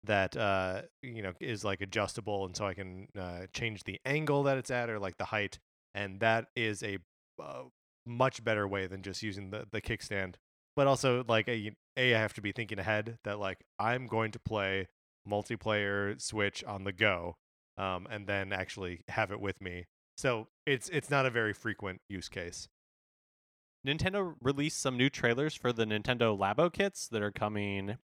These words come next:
Speaker 2: April twentieth, and we saw a couple of previously unknown features. Uh, probably the coolest to me is that in the motorbike game, player, players can use the I R camera at the bottom of the right Joy-Con to scan an object, and the game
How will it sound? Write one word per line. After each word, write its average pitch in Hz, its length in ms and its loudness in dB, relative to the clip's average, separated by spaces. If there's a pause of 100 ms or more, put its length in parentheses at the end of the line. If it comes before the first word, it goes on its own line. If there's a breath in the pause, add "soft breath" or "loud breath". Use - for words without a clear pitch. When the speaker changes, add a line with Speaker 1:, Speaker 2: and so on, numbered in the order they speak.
Speaker 2:
April 113 280 0
twentieth, 120 440 0 (280)
and 131 100 0
we 139 80 2
saw 165 200 6
a 165 40 2
couple 214 300 4
of 165 100 4
previously 135 580 0
unknown 123 460 2 (140)
features. 107 680 0 (280)
Uh, 127 140 6
probably 185 260 8
the 151 80 2
coolest 160 340 0
to 131 80 -2
me 123 340 0
is 110 140 -6
that 113 160 2
in 110 140 -4
the 107 140 2
motorbike 160 560 2
game, 190 320 0 (140)
player, 143 240 4
players 131 380 2
can 139 120 -6
use 131 160 0
the 127 180 -4
I 110 200 2
R 131 140 6
camera 156 360 2
at 131 120 0
the 110 60 0
bottom 117 260 8
of 107 180 -2
the 110 100 2
right 104 340 4
Joy-Con 143 560 4 (260)
to 139 100 0
scan 143 320 4
an 151 140 0
object, 175 500 4
and 127 220 -2
the 120 300 8
game 123 300 2